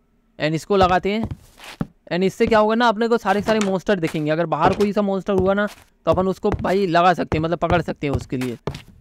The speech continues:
तो चलो फटाफट से चलते हैं। And इधर इस ट-, भाई स्टेयर लगा देते हैं फटाफट से भाई, ए, थोड़ी भाई सीढ़ियाँ वगैरह लग जाएगी ना, सही रहेगा। चलो बना लेते हैं।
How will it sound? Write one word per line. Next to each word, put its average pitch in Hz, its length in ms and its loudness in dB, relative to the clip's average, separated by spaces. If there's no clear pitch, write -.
तो 185 80 -6
चलो 175 160 0
फटाफट 175 280 2
से 185 140 -4
चलते 165 240 -2
हैं। 196 200 -4
And 165 180 -2
इधर 185 180 2
इस 180 360 -2
ट-, - 80 -2
भाई 175 460 0
स्टेयर 175 240 -2
लगा 156 220 2
देते 151 200 -2
हैं 151 60 -2
फटाफट 143 300 -4
से 180 200 -4
भाई, 170 320 -2
ए, 151 260 -4
थोड़ी 170 280 -2
भाई 175 220 0
सीढ़ियाँ 160 340 -2
वगैरह 170 200 -2
लग 160 160 0
जाएगी 165 180 0
ना, 185 120 0
सही 151 220 -4
रहेगा। 143 320 -2
चलो 131 160 0
बना 127 220 -4
लेते 135 200 -4
हैं। 151 180 -4